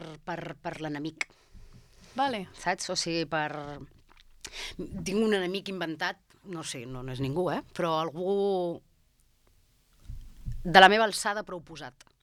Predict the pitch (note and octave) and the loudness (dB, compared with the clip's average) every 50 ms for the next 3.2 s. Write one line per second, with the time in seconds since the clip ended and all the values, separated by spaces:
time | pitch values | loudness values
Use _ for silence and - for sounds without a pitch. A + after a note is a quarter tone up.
0 | _ _ _ _ _ _ - D#3 D3+ C#3 C#3 C#3+ C3 B2 - - - - - - | _ _ _ _ _ _ -12 -8 -6 -6 -6 -6 -8 -8 -10 -16 -20 -20 -20 -20
1 | - - E3 F3 G3 F#3+ G#3 A3 G#3+ G#3 G#3+ G#3 F3+ E3+ F#3+ G3 G3 G3 G3 G3 | -4 -2 0 0 4 4 4 4 4 2 -4 -8 -4 -4 -4 -2 -2 -2 -4 -4
2 | G3+ G3+ G3+ - - - - E3+ D#3+ D#3 D#3 D#3 D3+ D3 D3 D3 D3 C#3+ C#3+ C#3+ | -6 -8 -10 -12 -12 -10 -8 -6 -6 -6 -6 -6 -6 -6 -8 -8 -8 -10 -10 -12
3 | C#3 C#3 C#3 | -12 -14 -16